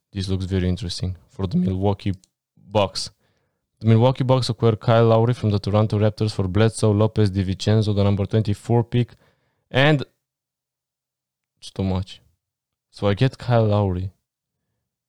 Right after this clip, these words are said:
But Lowry is, what, thirty-four, thirty-five? And I will,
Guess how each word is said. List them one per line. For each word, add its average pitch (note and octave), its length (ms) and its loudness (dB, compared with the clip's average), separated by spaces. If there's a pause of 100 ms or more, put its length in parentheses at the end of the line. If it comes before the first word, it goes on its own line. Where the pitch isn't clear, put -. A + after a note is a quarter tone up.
(140)
But A2+ 140 -6
Lowry C3+ 320 2
is, A#2 280 -6
what, G#2+ 360 -4
thirty-four, B2 800 -2
thirty-five? B2 720 -4 (1200)
And A2+ 140 0
I A#2 80 2
will, A#2 200 0